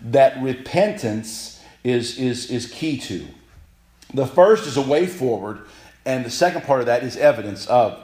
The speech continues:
of your salvation. Uh, most modern translations use the words there. It says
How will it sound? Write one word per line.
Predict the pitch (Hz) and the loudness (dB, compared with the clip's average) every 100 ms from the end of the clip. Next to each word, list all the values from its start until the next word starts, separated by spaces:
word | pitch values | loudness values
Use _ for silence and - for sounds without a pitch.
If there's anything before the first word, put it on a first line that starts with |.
| - | -10
of | 101 | -8
your | 101 | -8
salvation. | 98 104 92 98 101 - 87 80 - - - | -2 0 0 -2 -6 -8 -12 -14 -18 -20 -6
Uh, | 110 | -4
most | 120 139 165 202 190 147 | -2 4 4 2 -2 -2
modern | 143 151 160 160 | 6 8 8 2
translations | - 151 143 147 151 139 139 | -2 -2 2 0 0 -2 -4
use | 156 135 | -4 -2
the | |
words | 131 143 156 135 | 2 4 4 2
there. | 131 127 | -2 -2
It | - | 0
says | 135 127 | -2 -4